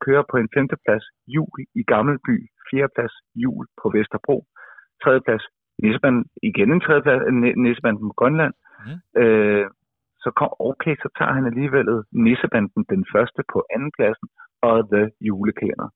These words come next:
Speaker 1: på førstepladsen.
Speaker 2: Sådan.
Speaker 1: Der har været, øh, der var input fra lytterne den her gang.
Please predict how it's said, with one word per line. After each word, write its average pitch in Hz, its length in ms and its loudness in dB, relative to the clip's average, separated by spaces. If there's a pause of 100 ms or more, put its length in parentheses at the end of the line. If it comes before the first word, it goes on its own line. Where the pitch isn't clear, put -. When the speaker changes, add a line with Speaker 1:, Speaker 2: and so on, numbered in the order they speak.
Speaker 1:
på 107 60 -10 (100)
førstepladsen. - 540 -12 (460)
Speaker 2:
Sådan. 107 600 -6
Speaker 1:
Der - 140 6
har 160 140 4
været, 147 160 8 (120)
øh, 120 300 4 (120)
der 123 120 4
var 170 140 4
input 180 300 -2
fra 185 140 -2
lytterne 202 280 0 (100)
den 180 140 -4
her 175 140 -2
gang. 87 100 -4